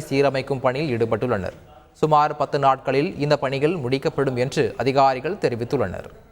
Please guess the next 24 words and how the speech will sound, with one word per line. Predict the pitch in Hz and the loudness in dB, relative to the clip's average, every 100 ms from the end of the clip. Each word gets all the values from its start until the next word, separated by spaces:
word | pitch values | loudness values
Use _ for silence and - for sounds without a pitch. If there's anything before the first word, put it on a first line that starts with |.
| _ _ 190 | _ _ 2
பொள்ளாச்சி | 202 226 - 202 | 4 2 2 0
அருகே | 175 170 160 190 220 135 127 | 0 2 2 0 -2 -2 0
மழை | 156 202 | 2 0
காரணமாக | 151 135 131 131 127 127 170 190 | 0 0 0 0 0 0 -4 0
கோழி | 147 143 139 | 2 2 2
பண்ணை | 131 131 131 131 | -2 0 -2 -2
சுவர் | 143 139 143 - | 0 2 0 2
சரிந்து | 139 170 175 123 | 0 0 -2 -2
விழுந்த | 123 135 123 104 | 0 0 0 0
விபத்தில் | 110 127 113 - - - - | -2 -2 -2 -6 -20 -16 -4
வடமாநில | 123 135 131 131 127 123 | 0 2 2 2 0 0
பெண் | 127 | -2
உட்பட | 123 135 127 165 127 | -2 0 2 2 0
இரண்டு | 143 156 | -2 0
பேர் | 156 165 127 | 0 0 0
பரிதாபமாக | 120 127 127 120 117 - 180 | 2 2 2 2 0 0 -4
உயிரிழந்தனர். | 135 110 104 107 113 - - - - _ _ _ - | -2 -2 0 -2 -2 -4 -8 -20 -20 _ _ _ 0
கெங்கம்பாளையத்தில் | 160 156 143 131 131 135 - 180 196 | 2 0 2 2 2 -2 -2 -2 -2
முருகேசன் | 131 151 175 170 147 | -2 0 0 0 2
என்பவருக்கு | 143 139 143 147 | 2 2 0 -2
சொந்தமான | 131 127 123 127 131 151 - | -2 -2 2 2 2 -2 0
கோழி | 135 135 131 | 2 2 0
பண்ணை | 123 127 | -2 -2
உள்ளது. | 110 104 101 | -4 -4 -4